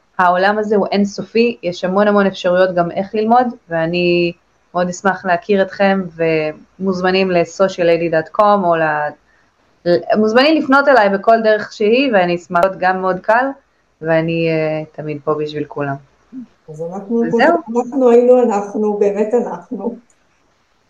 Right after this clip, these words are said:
Speaker 2: הקול שלנו, הלבוש, הדמות, הכל, אנחנו.
Speaker 1: כרגע זה אנחנו, לכי תדעי.
Speaker 2: אנחנו.
Speaker 1: אני גם לא בטוחה שזה הייתי אני. מי אמר לך שזאת
Speaker 2: אני
Speaker 1: אני?
Speaker 2: כזה,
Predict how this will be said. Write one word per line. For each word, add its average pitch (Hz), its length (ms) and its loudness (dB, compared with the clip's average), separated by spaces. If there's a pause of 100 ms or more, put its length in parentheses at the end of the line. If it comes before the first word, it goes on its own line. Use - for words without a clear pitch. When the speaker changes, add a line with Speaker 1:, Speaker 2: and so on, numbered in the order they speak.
(220)
Speaker 2:
הקול 233 340 2
שלנו, 214 560 2
הלבוש, 208 760 2
הדמות, 208 720 -2
הכל, 214 400 -4
אנחנו. - 180 -14
Speaker 1:
כרגע 226 380 2
זה 262 160 2
אנחנו, 254 440 0 (220)
לכי 180 260 -10
תדעי. 214 380 0 (160)
Speaker 2:
אנחנו. 160 340 -20 (520)
Speaker 1:
אני 185 120 0
גם 190 160 2
לא 208 100 4
בטוחה 240 360 0
שזה 226 200 0
הייתי 220 340 2
אני. 214 280 0 (760)
מי 214 140 4
אמר 226 280 2
לך 214 160 -2
שזאת 180 320 -10
Speaker 2:
אני 180 100 0
Speaker 1:
אני? 175 120 -4 (100)
Speaker 2:
כזה, 240 240 4